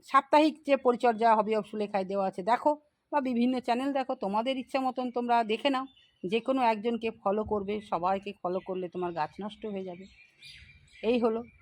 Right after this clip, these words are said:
আর এ-, অনেক সময় এটাও দেখা যায় যে গাছের পাশ দিয়ে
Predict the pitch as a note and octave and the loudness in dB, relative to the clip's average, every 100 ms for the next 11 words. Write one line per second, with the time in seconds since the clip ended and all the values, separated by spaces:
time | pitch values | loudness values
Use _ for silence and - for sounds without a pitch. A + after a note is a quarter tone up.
0 | _ _ F#3+ F3+ A#3+ C#4 - - - - | _ _ 0 0 2 2 0 -14 -20 -20
1 | - A3+ B3 E4 - D#4+ D#4 D#4+ - _ | -2 4 6 4 6 8 8 6 -2 _
2 | - _ - - G3+ D4 D4+ C#4+ C#4+ C4+ | -20 _ -20 -8 6 8 8 6 6 6
3 | C4 C4 - - - G3 A3+ A3 G#3+ G#3+ | 6 2 -6 -12 -8 2 6 6 4 0
4 | - - - - - - - - - - | -10 -20 -20 -20 -20 -20 -20 -18 -18 -14
5 | E3+ G#3 A#3 - D#4+ - B3 A#3+ G#3+ B3 | 2 4 6 6 6 8 6 6 4 4
6 | B3 | 4